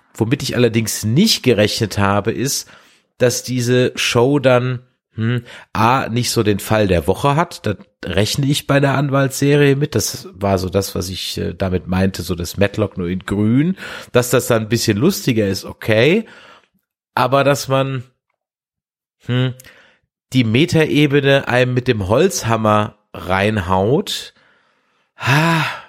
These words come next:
es war mir dann teilweise schon so ein bisschen drüber. Also die, die Ga-, Grundgeschichte geht dann so, die Jennifer Walters wird also Anwältin, beziehungsweise wird halt Hul-, ist Anwältin, wird dann Hulk,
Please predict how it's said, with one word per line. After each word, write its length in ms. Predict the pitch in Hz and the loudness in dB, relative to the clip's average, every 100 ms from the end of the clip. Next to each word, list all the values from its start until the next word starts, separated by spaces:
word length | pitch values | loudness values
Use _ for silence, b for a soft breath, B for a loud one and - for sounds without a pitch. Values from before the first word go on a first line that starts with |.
| B B B B B B B _ - 185 175 185 B B B _ b b b b | B B B B B B B _ -20 -20 -18 -20 B B B _ b b b b
es 300 | 120 - - | -4 -4 0
war 180 | 123 151 | 2 4
mir 160 | 156 | 4
dann 200 | 135 131 | 4 2
teilweise 800 | 113 110 131 156 139 139 139 127 | 0 0 0 2 2 2 2 0
schon 320 | 123 131 131 123 | 0 0 0 2
so 160 | 131 | 0
ein 100 | 120 | 0
bisschen 400 | 123 - 131 120 | -2 -2 0 -2
drüber. 460 | - 113 117 110 101 | 0 0 2 2 2
Also 180 | 101 107 | 0 0
die, 260 | 117 117 | 0 0
die 280 | 113 117 110 | 0 -4 -2
Ga-, 200 | 120 95 | -2 -2
Grundgeschichte 760 | - 147 151 135 - 135 - 113 | 0 -2 0 0 0 -2 -2 0
geht 200 | 123 123 | 0 2
dann 140 | 110 | 0
so, 300 | 98 135 147 | 2 4 4
die 260 | 127 120 - B B B | 4 0 0 B B B
Jennifer 460 | 120 123 117 110 95 | 0 2 2 0 2
Walters 480 | 110 131 123 110 | 2 4 2 0
wird 160 | 117 - | -2 -2
also 380 | 95 113 104 110 | -2 0 0 0
Anwältin, 840 | 101 131 135 135 131 123 127 127 | -2 -2 2 2 2 2 2 0
beziehungsweise 540 | 113 - 107 - 98 95 | -4 -4 -2 0 0 -2
wird 140 | 85 | -2
halt 260 | 82 - 110 | -2 -2 -4
Hul-, 180 | 110 | -4
ist 120 | 98 - | -4 -2
Anwältin, 560 | 117 113 110 107 95 | 0 2 2 -2 -2
wird 180 | 98 - | -4 -2
dann 180 | 92 - - 156 127 | -6 -6 -12 -8 -2
Hulk, 400 | 139 156 - | 2 2 0